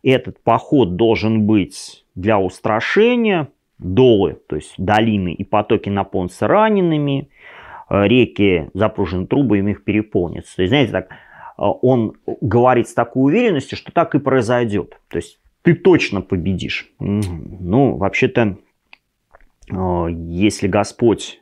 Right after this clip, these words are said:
э, будет кого-то защищать, никакая человеческая армия не победит его. Ну, в общем, э, в любом случае, он обещает, что эти народы будут истреблены, он это приказывает Алаферну и говорит следующее, что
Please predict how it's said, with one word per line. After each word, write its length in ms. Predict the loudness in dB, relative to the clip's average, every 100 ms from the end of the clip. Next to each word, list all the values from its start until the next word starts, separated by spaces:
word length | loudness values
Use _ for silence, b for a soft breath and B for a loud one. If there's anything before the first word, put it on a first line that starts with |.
| -10
э, 260 | -4 -2
будет 400 | -2 -2 -4 -4
кого-то 440 | -2 0 0 -2 -4
защищать, 640 | -4 -6 -2 2 0 0
никакая 480 | -4 -4 -2 -2 -2
человеческая 600 | -2 -2 -4 -6 -4 0
армия 260 | 0 -2
не 160 | -4 -6
победит 560 | -4 0 0 0 -2 -4
его. 240 | -12 -14 B B B B
Ну, 140 | 2 4
в 40 |
общем, 360 | 6 4 2 0 -2
э, 380 | 4 6 6 6
в 60 | 4
любом 280 | 2 2
случае, 480 | 2 2 2 2 2
он 320 | 2 2 2
обещает, 920 | 2 0 0 0 2 2 0 -2 -10 -20 _ _ _ _ _ _ b b b b b
что 520 | -16 -2 2 2 0 -2
эти 200 | -2 0
народы 280 | 0 0 0
будут 220 | -2 -4
истреблены, 640 | -6 -4 0 2 2 2 2
он 180 | 2 2
это 160 | 2 -2
приказывает 600 | -6 -2 0 0 -2 0
Алаферну 600 | 0 0 2 2 2 -2
и 280 | -2 0 2
говорит 300 | 4 2 0
следующее, 460 | 0 0 -2 -6
что 500 | -10 -2 2 2 -2